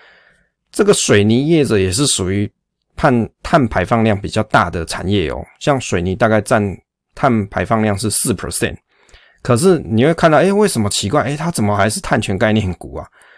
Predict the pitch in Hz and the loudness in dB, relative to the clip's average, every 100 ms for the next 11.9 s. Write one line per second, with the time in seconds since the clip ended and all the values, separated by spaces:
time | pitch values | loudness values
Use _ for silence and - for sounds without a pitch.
0 | _ _ _ _ - 135 135 151 175 165 | _ _ _ _ -2 0 2 4 4 4
1 | 160 165 - _ 110 104 98 139 143 - | 2 0 -2 _ 0 2 2 2 0 -2
2 | - - 143 107 92 92 117 104 - 82 | -8 0 0 0 -2 -2 -2 -2 -6 -10
3 | - 220 247 - - 131 92 - _ _ | -4 -4 -2 -6 0 2 0 -6 _ _
4 | 151 151 123 110 107 113 - 85 87 120 | -2 0 0 0 -2 -2 -2 -4 -2 0
5 | 113 117 95 107 - 107 117 92 - _ | 2 2 2 -2 -2 0 2 2 -4 _
6 | - 127 101 95 - 117 98 107 104 - | 0 2 2 0 -2 -2 0 0 -2 -2
7 | 85 87 71 95 143 139 147 - 104 101 | -2 -2 -4 -6 -2 0 -2 -2 -2 0
8 | 127 101 110 98 - 117 92 _ _ - | 0 0 -2 -2 -2 0 0 _ _ -2
9 | 123 123 113 117 113 107 _ _ _ _ | 0 0 0 2 2 0 _ _ _ _
10 | - 101 101 113 110 110 107 _ - 92 | -2 0 2 2 4 4 0 _ -8 -6
11 | 85 127 104 95 107 107 107 85 78 | -2 0 0 0 -2 -2 -2 -4 -6